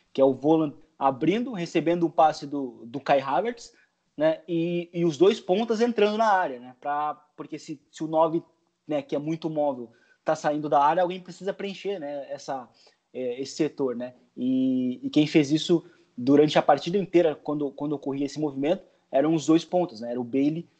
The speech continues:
e, e o Belarabe, inclusive, é, com,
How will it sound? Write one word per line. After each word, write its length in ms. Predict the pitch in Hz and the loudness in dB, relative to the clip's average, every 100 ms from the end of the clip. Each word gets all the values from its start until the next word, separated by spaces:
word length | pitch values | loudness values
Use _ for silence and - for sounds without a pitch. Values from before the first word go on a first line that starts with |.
| _ | _
e, 400 | 151 156 156 156 | -6 -4 -4 0
e 60 | 156 | 2
o 40 | |
Belarabe, 520 | 147 156 170 139 113 - _ - | 6 6 8 6 2 -8 _ -20
inclusive, 560 | 113 123 113 127 135 135 _ - | -14 -12 -6 -6 -6 -12 _ -6
é, 140 | - | -4
com, 380 | - 139 135 120 | -4 -4 -4 -6